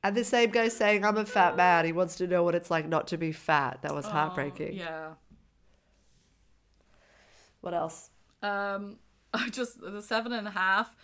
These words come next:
Speaker 2: oh, it just made me think, is that where, um, J K got nine and three quarters from?
Speaker 1: No, it's just a, it's just some idiosyncratic thing.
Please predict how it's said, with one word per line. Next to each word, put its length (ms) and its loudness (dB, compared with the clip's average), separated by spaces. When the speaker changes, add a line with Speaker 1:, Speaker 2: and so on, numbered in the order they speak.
Speaker 2:
oh, 180 4
it 60 -6
just 160 0
made 200 -4
me 80 -8
think, 280 -8
is 120 -6
that 200 2
where, 280 0
um, 480 -6
J 160 -6
K 240 -6
got 380 -4
nine 180 -8
and 100 -10
three 160 -12
quarters 380 -8
from? 280 -10
Speaker 1:
No, 500 -10
it's 120 -10
just 180 -8
a, 100 -2
it's 440 -6
just 160 -6
some 160 -2
idiosyncratic 920 -2
thing. 380 -4